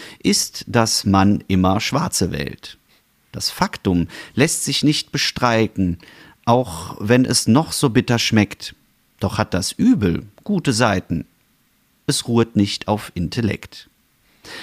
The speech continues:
Man muss die Sache recht verstehen. Sie ist nicht böse, ist nicht gut. Der Deutsche will zur Urne gehen, so wie man das Gewohnte tut. Wer hofft, dass es noch anders würde,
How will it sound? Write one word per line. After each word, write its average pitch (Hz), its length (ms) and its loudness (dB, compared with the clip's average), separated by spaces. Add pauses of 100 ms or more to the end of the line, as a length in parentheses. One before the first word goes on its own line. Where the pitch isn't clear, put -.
(120)
Man 90 240 2
muss 117 300 4
die 110 120 2
Sache 101 380 0
recht 113 260 0
verstehen. 107 640 0 (480)
Sie 107 160 -4
ist - 180 -4
nicht - 220 -4
böse, 101 480 0
ist - 220 -6
nicht - 220 -2
gut. - 420 -4 (400)
Der 107 120 4
Deutsche 147 520 0
will 147 180 2
zur - 260 -2
Urne 117 300 4
gehen, 87 400 2 (500)
so 147 280 2
wie 156 100 2
man 123 200 4
das 95 280 -2
Gewohnte 85 560 -2
tut. - 460 -10 (640)
Wer 180 200 -2
hofft, - 420 -6 (260)
dass - 160 0
es - 220 0
noch 139 200 2
anders 143 460 2
würde, 131 400 2